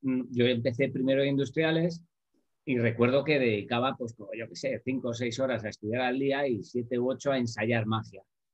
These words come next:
eh, al día, ¿no? Y, y, y mi madre, pues, me daba cera y me decía, "Bueno, pero ¿cómo?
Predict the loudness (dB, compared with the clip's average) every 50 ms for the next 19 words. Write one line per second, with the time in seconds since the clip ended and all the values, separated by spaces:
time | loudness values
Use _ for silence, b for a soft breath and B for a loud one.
0 | _ _ _ _ -4 0 2 4 4 4 2 0 -2 -4 -6 -6 -8 -8 -10 -10
1 | -8 -6 -8 -8 -8 -10 -10 -10 -10 -12 -12 -12 -10 -10 -8 -8 -8 -8 -10 -8
2 | -8 -8 -8 -8 -8 -8 -8 -8 -10 -10 -10 -12 -12 -12 -12 -12 -12 -10 -8 -4
3 | -2 0 0 0 -2 -4 -6 -10 -10 -10 -10 -8 -8 -8 -8 -6 -4 -4 -2 -2
4 | -2 -4 -4 -6 -6 -8 -8 -8 -10 -10 -8 -8 -8 -8 -8 -10 -10 -8 -6 -4
5 | -4 -4 -4 -8